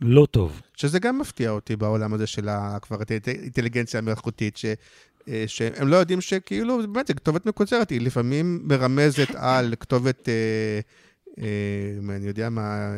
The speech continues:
Speaker 2: זדונית, ולפעמים היא מרמזת
Speaker 1: לא, אין לי,
Speaker 2: על,
Speaker 1: אין בעיה
Speaker 2: אה,
Speaker 1: שתשים כתובת מסו-,
Speaker 2: ולפעמים היא מרמזת על זה שהייתה
Speaker 1: יש
Speaker 2: כתובת
Speaker 1: דרך
Speaker 2: כתו-,
Speaker 1: לקצר.
Speaker 2: אה, ארוכה, ופשוט קיצרו אותה.
Speaker 1: יש דרך לקצר את הכתובת הזאת,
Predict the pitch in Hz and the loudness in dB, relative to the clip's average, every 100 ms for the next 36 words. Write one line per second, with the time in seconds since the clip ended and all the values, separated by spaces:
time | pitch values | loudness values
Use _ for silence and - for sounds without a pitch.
0 | 104 117 120 139 110 107 117 135 151 165 | -4 -2 2 4 4 -2 0 0 2 2
1 | 247 269 269 262 269 285 214 147 190 143 | 2 2 4 4 6 8 8 8 8 6
2 | 151 160 165 165 160 196 175 175 165 165 | 6 4 4 2 2 0 2 4 4 4
3 | 170 - 170 170 139 170 214 269 269 254 | 0 0 -2 2 2 4 4 4 4 4
4 | 269 254 202 135 156 175 208 175 208 - | 4 2 2 0 2 4 6 6 6 6
5 | 175 196 170 190 160 156 143 123 - 147 | 8 8 10 10 10 6 4 2 2 2
6 | 139 143 - 107 117 156 - - 294 - | 2 0 0 0 2 0 0 -4 -4 -2
7 | 285 262 190 - _ _ _ _ _ _ | -2 -2 -4 -6 _ _ _ _ _ _
8 | _ _ _ _ _ _ _ _ - 151 | _ _ _ _ _ _ _ _ -2 2
9 | 196 226 208 175 165 143 - 131 117 - | 4 4 4 4 2 0 0 0 0 -2
10 | - - 87 92 104 131 202 | -4 -4 -2 -2 -2 -2 -2